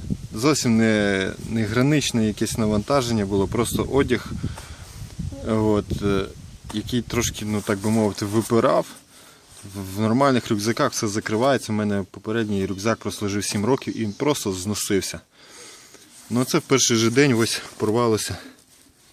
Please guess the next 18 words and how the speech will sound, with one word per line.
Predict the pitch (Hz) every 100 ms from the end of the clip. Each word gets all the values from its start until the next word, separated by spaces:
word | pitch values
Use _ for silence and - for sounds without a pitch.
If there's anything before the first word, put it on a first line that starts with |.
| _ _ -
Як | 107
бачите, | 104 117 110 - 104 90 - - _ _ _ _ _ _ _ _ _ _ _ _ _ 302 _ _ _ _ _ _ _ _ _ _ _ _ _ _ _ _ _ -
дуже | 123 117
погані | 117 120 113 117 110 -
шви | - - 156 170 - - - - - - - -
і | 110
дуже | 113 139 131 120 -
легко | 120 - 123
рвуться. | 113 113 - 90 -
Крім | - 104
того, | 120 131 117
що | -
тканина | - - 123 123 104
також | - - 131 120 - _ - - - - -
така | 104 120 110 95 -
ненадійна, | 120 123 127 143 147 120 101 -
а | 107
вона | 98 110 123 117